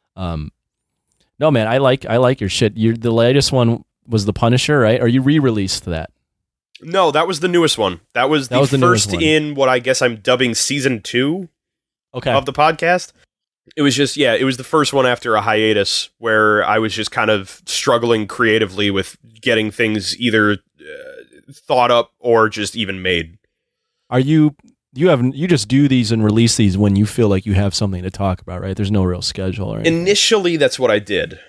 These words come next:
Speaker 2: Um,
Speaker 1: Okay.
Speaker 2: I decided starting with the new year that my
Speaker 1: Yeah.
Speaker 2: plan was gonna be one a month going forward.
Speaker 1: Oh, nice.
Speaker 2: I, I'm fully set that I want to have another one out by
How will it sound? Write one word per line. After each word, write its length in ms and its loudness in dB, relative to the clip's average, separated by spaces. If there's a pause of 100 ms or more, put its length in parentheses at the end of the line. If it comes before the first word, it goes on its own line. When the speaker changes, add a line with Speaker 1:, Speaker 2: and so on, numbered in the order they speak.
(180)
Speaker 2:
Um, 340 2
Speaker 1:
Okay. 160 -2
Speaker 2:
I 320 2
decided 540 -2
starting 380 0
with 120 -4
the 60 -10
new 180 -2
year 500 2 (240)
that 280 0
my 180 0
Speaker 1:
Yeah. 120 -4
Speaker 2:
plan 240 2
was 140 -6
gonna 160 0
be 380 -2 (100)
one 340 0
a 40 2
month 500 -2 (240)
going 260 2
forward. 320 2
Speaker 1:
Oh, 40 4
nice. 380 -4 (840)
Speaker 2:
I, 520 0
I'm 380 -2
fully 400 0
set 360 0
that 120 0
I 120 2
want 340 0
to 80 -2
have 180 0
another 260 0
one 160 2
out 300 0
by 560 0